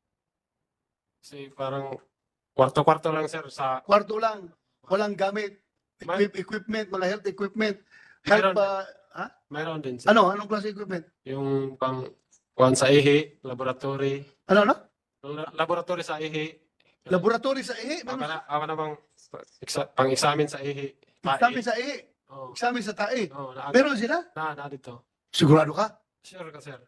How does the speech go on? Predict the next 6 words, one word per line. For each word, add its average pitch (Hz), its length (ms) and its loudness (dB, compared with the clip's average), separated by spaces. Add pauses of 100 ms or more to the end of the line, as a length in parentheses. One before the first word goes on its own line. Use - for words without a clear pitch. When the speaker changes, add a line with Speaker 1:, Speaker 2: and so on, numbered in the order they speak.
Speaker 2:
Dali, 165 240 6
ha? 160 80 -2 (1400)
Totoo 233 240 -2
ba, 262 160 2 (400)
Mamerto? 226 640 -8 (500)
Galanida, 208 480 -2